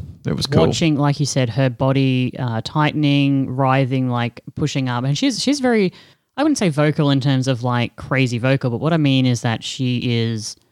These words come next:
Speaker 2: she lets you know, both in her body language and in her mannerisms and her moans and stuff, she lets you know whether or not something is pleasing. And that to me is, is always great because that's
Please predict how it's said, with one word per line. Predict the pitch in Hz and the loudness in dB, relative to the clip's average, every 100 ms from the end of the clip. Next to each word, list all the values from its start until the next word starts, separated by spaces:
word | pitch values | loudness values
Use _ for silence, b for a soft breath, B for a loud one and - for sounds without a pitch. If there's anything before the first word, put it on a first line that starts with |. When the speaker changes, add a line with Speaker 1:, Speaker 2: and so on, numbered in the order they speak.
| _ - | _ -8
Speaker 2:
she | - | -2
lets | 185 269 - | 0 0 -2
you | 175 | -4
know, | 151 143 135 131 123 120 | -2 0 2 2 0 -2
both | 127 131 143 | -2 -2 0
in | |
her | 123 | -2
body | 110 135 143 | 0 0 0
language | 139 135 131 123 120 113 - _ | 0 0 0 0 -2 -6 -16 _
and | 143 131 127 123 | -2 0 2 0
in | 117 135 120 | 0 0 -2
her | - 123 117 117 113 113 113 - | 0 0 2 2 0 -2 -4 -10
mannerisms | 131 135 135 131 123 127 117 | -2 0 2 2 0 -2 -4
and | 117 | -2
her | 117 | -2
moans | 117 123 143 | 0 2 2
and | 156 | 0
stuff, | 120 120 | -2 -4
she | 113 | -2
lets | 214 302 - | -2 -2 0
you | 185 | 2
know | 147 131 127 127 120 - - _ - | 4 4 4 4 0 -4 -14 _ -12
whether | 143 131 127 | -4 -2 0
or | |
not | 120 | -2
something | 123 117 113 | -2 -2 -4
is | 107 | -4
pleasing. | 117 110 135 185 - B B B | -4 -2 -2 -4 -8 B B B
And | 165 165 | 0 2
that | 185 190 | 2 0
to | 165 | 0
me | 135 127 123 120 | 2 2 2 0
is, | 131 117 - | 0 -2 -4
is | 120 | -2
always | 120 117 107 - | 2 2 0 -6
great | - - 110 117 | -8 -2 -2 0
because | 127 123 107 - | -2 -2 -4 -6
that's | 113 107 - | -8 -8 -10